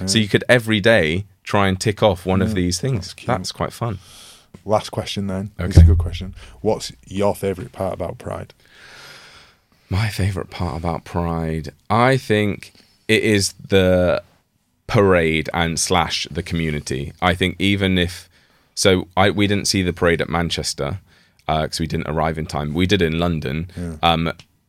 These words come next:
Speaker 1: and I think even though we'd missed the parade, walking through Manchester and just the camaraderie between everyone, that we were all there for the same reason, the same purpose.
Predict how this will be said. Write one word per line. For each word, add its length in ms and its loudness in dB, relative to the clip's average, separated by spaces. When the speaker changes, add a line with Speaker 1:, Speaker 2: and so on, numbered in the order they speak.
Speaker 1:
and 340 0
I 140 2
think 260 -4
even 420 2
though 180 4
we'd 220 -2
missed 280 -2
the 80 -10
parade, 640 0
walking 540 2
through 600 0
Manchester 880 0
and 200 -2
just 260 -2
the 80 -2
camaraderie 1000 0
between 440 0
everyone, 460 0
that 80 -2
we 140 4
were 60 2
all 280 2
there 240 4
for 120 -6
the 80 -4
same 340 0
reason, 300 -2
the 80 -4
same 280 0
purpose. 600 -2